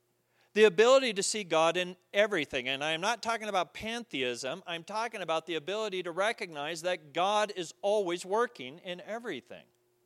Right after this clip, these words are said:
And the whole heart, which the passage gets onto, the whole heart, the heart that is whole, can begin to see the moving of God and his creation consistently.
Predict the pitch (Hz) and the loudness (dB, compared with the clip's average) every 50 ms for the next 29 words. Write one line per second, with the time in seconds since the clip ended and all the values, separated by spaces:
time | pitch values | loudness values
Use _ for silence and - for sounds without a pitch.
0 | _ _ _ _ _ _ _ _ _ _ _ - - - 170 185 185 180 - - | _ _ _ _ _ _ _ _ _ _ _ -20 -4 0 2 6 6 6 6 8
1 | - 233 254 262 247 208 - - 254 254 214 135 104 - - - - 151 156 - | 8 8 10 10 10 8 8 6 6 6 6 4 2 0 -6 -2 2 2 2 2
2 | - 180 - 170 151 156 156 - 165 143 - - 170 170 - 208 208 226 226 - | -2 -4 2 4 4 4 4 2 -2 -6 -4 -2 -2 -2 0 0 -2 -2 -2 -4
3 | - 127 117 120 135 151 151 - - - 208 214 208 220 220 202 - - _ _ | -4 -4 -2 2 2 2 2 0 0 2 4 4 4 4 2 0 -2 -12 _ _
4 | _ - 226 247 233 175 135 160 - _ _ _ _ - 160 160 - - 190 214 | _ -4 -2 2 2 2 2 0 -4 _ _ _ _ -2 -2 -2 2 4 4 4
5 | 220 - 202 190 190 196 - 196 190 180 - - - 247 247 196 143 127 143 190 | 4 2 2 2 2 2 0 -2 -6 -6 -6 -2 2 4 4 4 4 2 0 -2
6 | 214 - _ _ _ _ _ - _ _ - - 202 190 185 180 196 160 139 160 | -4 -6 _ _ _ _ _ -20 _ _ -6 -4 -4 -2 -2 -4 -6 -4 -4 -4
7 | 165 160 175 190 180 220 - - - 160 156 160 160 156 165 165 160 170 180 196 | -2 -2 -4 -4 -6 -6 -6 -6 -4 -4 -4 -2 -2 -4 -6 -6 -6 -6 -4 -4
8 | 220 247 247 262 247 220 180 156 139 127 123 131 123 123 120 123 131 143 143 - | -4 -4 -4 -6 -6 -6 -4 -6 -6 -4 -2 0 2 2 2 2 0 0 -2 -6
9 | 160 147 143 147 143 143 135 147 143 - - - - 151 147 147 156 175 185 180 | -6 -4 -4 -4 -4 -6 -8 -10 -12 -12 -12 -12 -10 -6 -4 -2 -2 -2 -2 -4
10 | - - 131 120 117 - - 135 135 - - 180 185 - - - 120 104 - 85 | -6 -8 -10 -12 -14 -16 -16 -16 -14 -12 -10 -10 -10 -12 -12 -16 -18 -20 -20 -20
11 | 90 76 | -20 -20